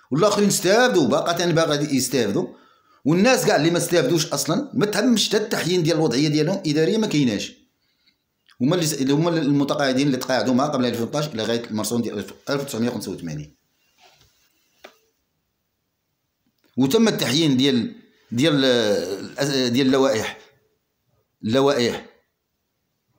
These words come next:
ديال ال-، اللوائح اللي حصرتها الموارد البشرية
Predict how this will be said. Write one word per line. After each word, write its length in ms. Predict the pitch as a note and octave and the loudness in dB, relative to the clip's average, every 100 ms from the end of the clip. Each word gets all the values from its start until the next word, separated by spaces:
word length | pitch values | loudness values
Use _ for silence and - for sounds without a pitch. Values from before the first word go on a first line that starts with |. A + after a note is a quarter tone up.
| _ _ - | _ _ -20
ديال 400 | - A2 B2 A#2 | -6 0 0 0
ال-، 800 | A#2+ A#2+ A2+ G#2+ G#2 G2 F2 F#2+ | 0 2 2 2 0 0 -2 -2
اللوائح 580 | A2 B2 B2 A2+ G#2+ - | 0 2 0 0 -4 -4
اللي 340 | G#2+ A#2 F2 - | -2 -2 -4 -6
حصرتها 380 | C3 C#3+ B2 | -4 -4 -2
الموارد 440 | B2 A#2 A#2 A2+ G#2 | 0 0 2 0 0
البشرية 640 | G2+ G2+ A#2 G3+ C4+ - | -2 -2 0 0 0 -2